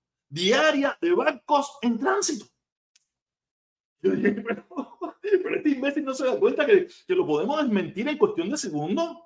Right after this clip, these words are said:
Y está el C N N, esto no es, eh, Cubanos por el Mundo, esto no es las plataformas esas cubanas que, que, que son un poco reboliquionas y esas cosas. No, no, C N N en español.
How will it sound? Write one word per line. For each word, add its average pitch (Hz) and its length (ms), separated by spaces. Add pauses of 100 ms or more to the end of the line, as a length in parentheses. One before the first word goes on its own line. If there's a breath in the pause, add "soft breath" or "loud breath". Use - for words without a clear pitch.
(1300)
Y 156 40
está 262 180
el 302 80
C 247 220
N 214 300
N, 165 140
esto 147 200
no 226 120
es, 214 840 (100)
eh, 151 180
Cubanos 170 360
por 156 160
el 143 80
Mundo, 233 720
esto 170 200
no 185 200
es 202 640
las 139 140
plataformas 170 520
esas 185 220
cubanas 214 600
que, 156 200
que, 151 180
que - 180
son - 180
un 175 100
poco 175 280
reboliquionas 160 680
y 190 40
esas 190 140
cosas. 202 180
No, 190 120
no, 214 260
C 208 320
N 220 240
N 247 240
en 175 140
español. 175 440